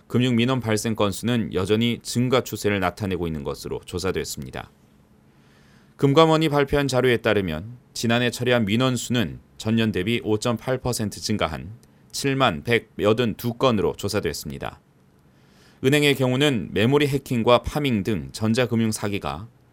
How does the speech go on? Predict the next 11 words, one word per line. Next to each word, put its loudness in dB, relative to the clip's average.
신용카드의 0
경우는 -2
카드 -2
발급 0
거절과 0
이용 2
한도 -2
축소 0
등의 0
민원이 -4
많았습니다. -6